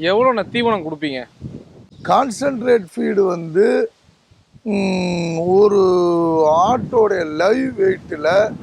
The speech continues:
Speaker 2: ஃபோர் பாயிண்ட் ஃபைவ் பர்சன்டேஜ் கான்சென்ட்ரேட் ஃபீடு ஒரு நாளைக்கு கொடுக்கணும். ஒரு ஆடு இருபது கிலோ இருக்குன்னா, ஃபோர் பாயிண்ட் ஃபைவ் பர்சன்டேஜ்னா, தொள்ளாயிரம் கிராம வந்து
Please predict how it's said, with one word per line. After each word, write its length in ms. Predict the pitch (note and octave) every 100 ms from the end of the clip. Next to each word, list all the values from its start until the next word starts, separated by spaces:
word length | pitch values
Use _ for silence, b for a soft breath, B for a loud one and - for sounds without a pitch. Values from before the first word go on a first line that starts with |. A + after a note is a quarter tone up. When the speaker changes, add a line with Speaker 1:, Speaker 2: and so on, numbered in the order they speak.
| - - - - - -
Speaker 2:
ஃபோர் 240 | G#3+ C4 - -
பாயிண்ட் 300 | A#3 B3+ C4 - -
ஃபைவ் 200 | G#3 G#3+ -
பர்சன்டேஜ் 720 | G#3+ - B3+ A#3 G3 F#3 A3+ -
கான்சென்ட்ரேட் 600 | G3 A#3+ A#3+ G#3+ F#3 F#3 C#3
ஃபீடு 340 | F#3+ E3+ A3+ C#4+ - b b b
ஒரு 340 | E3+ G3+ G3 E3
நாளைக்கு 520 | F3 A#3+ B3+ G3 A#3+ G3
கொடுக்கணும். 440 | E3+ - D#3 D3+ _ _ _ -
ஒரு 300 | E3+ F#3 E3
ஆடு 500 | E3 G#3 A3 B3 F3
இருபது 460 | G#3+ A#3 A3+ F3
கிலோ 300 | D3+ G#3+ A#3+
இருக்குன்னா, 720 | F3 E3 D#3 E3 C#3 D3 F3+ G#3 _ _ _ _ -
ஃபோர் 260 | A3+ A3+
பாயிண்ட் 260 | G3 G#3+ G3 -
ஃபைவ் 160 | - D3
பர்சன்டேஜ்னா, 840 | E3+ C#3+ G#3 E3 D#3 C3+ C#3 E3+ G3+ -
தொள்ளாயிரம் 540 | F#3+ G#3 A#3+ A3+ G#3 F3+
கிராம 420 | G3 A3+ A#3 A3
வந்து 420 | F3+ E3+ A3 D4